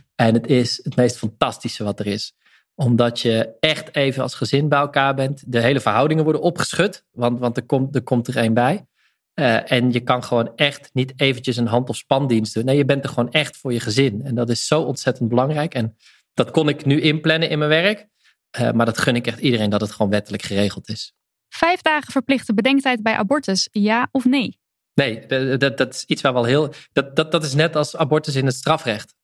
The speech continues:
Speaker 1: Hè? Dat, dat ook, ook daar st-, ijveren we al heel lang voor om dat eruit te krijgen. Eh,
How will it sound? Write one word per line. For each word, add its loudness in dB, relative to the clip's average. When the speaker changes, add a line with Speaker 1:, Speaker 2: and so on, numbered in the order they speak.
Speaker 1:
Hè? -2
Dat, 0
dat -2
ook, 0
ook -2
daar 2
st-, -12
ijveren 0
we 2
al 4
heel 4
lang 2
voor -4
om 0
dat 0
eruit 2
te -8
krijgen. -2
Eh, 4